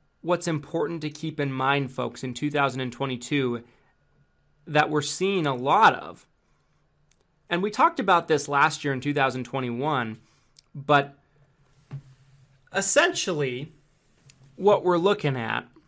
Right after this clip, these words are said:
is there's a lot of advertising going on that's fraudulent and misleading. On the T V,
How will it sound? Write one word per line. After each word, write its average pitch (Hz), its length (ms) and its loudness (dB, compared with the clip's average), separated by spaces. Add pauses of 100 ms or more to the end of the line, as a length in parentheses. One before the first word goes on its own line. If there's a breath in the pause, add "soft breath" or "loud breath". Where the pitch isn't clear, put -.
(1400)
is 151 500 4 (1120)
there's 165 300 4
a 180 80 4
lot 196 580 4
of 165 480 2 (200)
advertising 160 720 2
going 139 300 -2
on 131 180 -2
that's 120 160 -10
fraudulent 143 800 -2 (140)
and 135 260 -2
misleading. 120 560 -6 (880)
On 143 160 2
the 139 60 0
T 180 320 -6
V, 170 480 -2